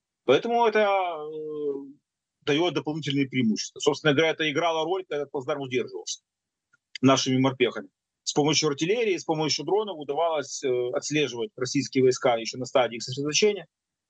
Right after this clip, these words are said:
ну и уничтожать точными прицельными ударами до того, как они вообще могли, эм, э, войти, переместиться в зону действия своей артиллерии для ведения контрбатарейной борьбы.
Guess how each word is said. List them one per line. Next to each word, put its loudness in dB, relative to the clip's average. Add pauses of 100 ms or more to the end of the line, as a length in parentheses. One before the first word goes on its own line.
(220)
ну 6
и 6
уничтожать 0 (280)
точными 2
прицельными 0
ударами 0
до 0
того, 0
как -2
они -4
вообще -2
могли, -2 (460)
эм, 2
э, -6 (260)
войти, 0 (540)
переместиться 0
в 0
зону 0 (960)
действия 2
своей 0
артиллерии 0
для -8
ведения -2
контрбатарейной -2
борьбы. -4